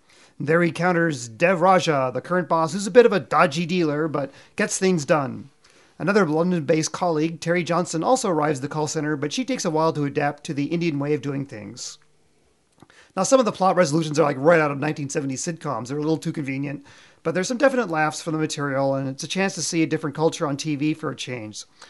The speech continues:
It's shot on location, uh, and it won't make anyone forget Blackadder, but like Benidorm, it's a single-camera film style, doesn't have a laugh track, and it wouldn't seem out of place on B B C Two, which is high praise for an I T V comedy.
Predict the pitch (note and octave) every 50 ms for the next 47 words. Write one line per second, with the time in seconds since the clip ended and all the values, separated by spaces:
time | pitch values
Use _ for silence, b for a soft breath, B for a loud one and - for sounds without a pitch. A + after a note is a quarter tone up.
0 | B B B - - - - - E3+ F3 G3+ G3 F#3+ G3 G3+ G3+ G3 - G3+ G3+
1 | A#3 - - B2+ A#2+ C#3+ E3 b b b b b b b b b b b b B3
2 | A#3+ A#3+ A#3+ B3 B3+ A#3+ A3+ G3+ G3 F#3 F#3 F3 F3 F3 E3 - D#3+ D#3 E3+ D#3
3 | B2+ - - _ _ _ - E3 D#3 G#3 - - C3 B2+ C#3 D3+ C#3 D#3+ E3+ F#3
4 | G3 G3+ D#3 D3 F#3+ G3 G3+ F3 D3+ E3+ D#3+ D#3+ D#3+ D#3+ D#3 D3+ C#3 - - G3
5 | F#3+ F3 - F#3 F3 E3+ E3+ E3+ E3 E3 E3 - - _ _ _ _ _ - -
6 | D#3 F3 E3+ E3 D3+ - - - D3+ D3 D3+ D#3 D#3 D3+ D3+ D#3+ - - _ b
7 | b b b b - E3 E3 F#3+ F3+ F3+ D#3+ D#3 D#3 D#3 D3 - - D#3 D3 D3
8 | D3 - - _ _ _ - F#3 G3 G#3 A#3+ C4+ B3+ A3 - A3 G3+ F#3+ F#3 F#3
9 | - G#3 G#3 A3+ F#3+ E3+ D3 D3+ D#3+ D3+ D3 C#3 E3 E3+ D3 - B3+ B3 G3+ D#3+
10 | C#3 A#2 A#2 B2 C#3+ D3+ C#3+ - - - - - D3+ C#3+ - - G3+ G3 F#3+ -
11 | G3 G3 F#3+ F#3 - - E3 D#3 D3+ D#3+ D#3 - D#3+ C#3 D3+ C#3+ C#3 D3+ E3 F3+
12 | D#3+ C#3+ A#2 A2+ A2 A2